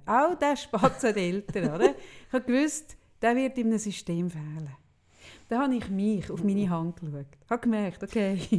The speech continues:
Speaker 2: das ist so schön, wie du das beschreibst.
Speaker 1: <laughs> Auch ich.
Speaker 2: Hey, wirklich so ein
Speaker 1: Auch ich.
Speaker 2: Verhandlungsrefrain,
Speaker 1: Ja,
Speaker 2: hä?
Speaker 1: auch ich.
Speaker 2: Ja.
Speaker 1: Habe ich gespürt, auch ich werde in einem System fehlen.
Speaker 2: Mhm.
Speaker 1: Hm?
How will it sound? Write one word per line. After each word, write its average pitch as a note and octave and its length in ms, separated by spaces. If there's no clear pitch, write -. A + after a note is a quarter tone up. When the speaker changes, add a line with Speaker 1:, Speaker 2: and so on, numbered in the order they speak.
Speaker 2:
das G3 100
ist - 80
so G3 80
schön, F3+ 280
wie F#3 80
du E3 100
das E3 160
beschreibst. D3 680
Speaker 1:
<laughs> - 0
Auch C4+ 160
ich. C#4+ 200
Speaker 2:
Hey, A#3 180
wirklich A#3+ 260
so - 80
ein G3 40
Speaker 1:
Auch - 40
ich. - 40
Speaker 2:
Verhandlungsrefrain, A3+ 1300
Speaker 1:
Ja, F4 540
Speaker 2:
hä? - 60
Speaker 1:
auch C4+ 140
ich. C#4 380
Speaker 2:
Ja. G3+ 240
Speaker 1:
Habe B3+ 120
ich C4 60
gespürt, C4+ 680
auch G#3+ 120
ich C4 300
werde C4+ 280
in B3 120
einem A#3+ 100
System G#3+ 580
fehlen. E3 720
Speaker 2:
Mhm. A3+ 80
Speaker 1:
Hm? D#4 80